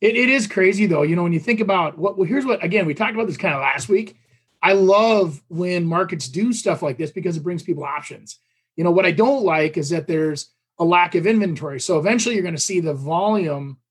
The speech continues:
of sales go down, which will imply that there's, you know, houses aren't selling. That's not the case. The demand is ridiculously high. There's just people that in a pandemic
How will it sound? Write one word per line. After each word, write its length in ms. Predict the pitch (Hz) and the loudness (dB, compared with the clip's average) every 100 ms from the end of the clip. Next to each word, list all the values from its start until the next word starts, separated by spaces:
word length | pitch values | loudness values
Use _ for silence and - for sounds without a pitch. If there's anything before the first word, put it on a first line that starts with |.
| _ _ - | _ _ -6
of 180 | 156 | -4
sales 400 | 139 190 180 170 | 0 2 4 2
go 180 | 143 156 | 2 0
down, 320 | 143 147 160 | 0 -2 0
which 180 | 196 185 | 0 0
will 140 | 180 170 | 0 0
imply 600 | 170 156 - 196 196 202 | -2 -4 -2 0 2 2
that 160 | 175 | 0
there's, 360 | 160 151 143 - _ _ _ | 0 0 -2 -8 _ _ _
you 60 | 170 | 0
know, 80 | 175 | 4
houses 360 | 208 233 214 | 4 4 2
aren't 220 | 202 202 160 | 2 0 0
selling. 420 | 214 202 147 113 | 0 0 -2 -6
That's 200 | 175 170 | -10 -8
not 220 | 190 175 | -4 -4
the 40 | 165 | -6
case. 480 | - 147 127 - - _ _ | -8 -8 -8 -12 -20 _ _
The 60 | - | 0
demand 440 | 180 180 196 233 | 2 4 4 4
is 140 | 220 165 | 2 0
ridiculously 640 | 156 165 180 214 190 180 | -2 0 2 0 0 -2
high. 440 | 143 170 151 156 - _ _ - | -4 -2 -2 -4 -10 _ _ 0
There's 160 | 175 165 | 2 2
just 180 | 220 | -2
people 400 | - 247 214 226 180 | 0 -2 2 2 2
that 160 | 170 | 0
in 120 | 170 170 | -2 -4
a 80 | |
pandemic 800 | 143 196 185 175 220 208 147 147 | -6 -4 -2 0 0 0 -2 -4